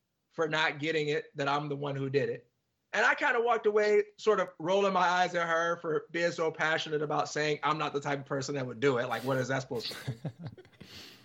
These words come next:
Speaker 1: But, but you know what I'm glad about, Steve? I'm glad that we didn't have a different conversation. I'm glad we didn't have a conversation that, that went like this. "Hey, love, what is that?" What is what?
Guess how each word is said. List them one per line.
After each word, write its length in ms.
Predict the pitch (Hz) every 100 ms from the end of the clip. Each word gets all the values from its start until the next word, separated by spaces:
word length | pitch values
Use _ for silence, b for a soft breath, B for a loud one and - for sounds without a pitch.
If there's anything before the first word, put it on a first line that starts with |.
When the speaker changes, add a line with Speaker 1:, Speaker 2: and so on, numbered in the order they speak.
| B _ _ -
Speaker 1:
But, 240 | 233 220 - _ _ _ -
but 140 | 220
you 100 | 240
know 100 | 247
what 140 | 269 262
I'm 100 | 226
glad 300 | 214 254 262
about, 260 | 262 262
Steve? 380 | 254 262 262 254 _ _ _ _ _ _ _ _ -
I'm 140 | 202
glad 340 | 196 226 240 240
that 100 | 220
we 140 | 214
didn't 160 | 208 196
have 160 | 185
a 60 | 170
different 400 | 135 185 147 -
conversation. 680 | 135 113 98 - 98 - - _ _ _ _ _ _ -
I'm 100 | 202
glad 280 | 214 269 262
we 60 |
didn't 160 | 240 226
have 120 | 214
a 60 | 202
conversation 840 | 208 190 185 - 185 175 190 175 170
that, 400 | 156 151 - - _ _ _ _ -
that 200 | 165 156
went 200 | 170 165
like 220 | 156 143
this. 440 | 170 101 - - _ _ _ _
"Hey, 140 | 302 269
love, 400 | 208 233 247 - _ _ _ -
what 320 | - 196 262
is 140 | 240 208
that?" 240 | - - _ _ _ _ _ _ _ _
What 180 | 139 185
is 160 | 175 160
what? 280 | 226 -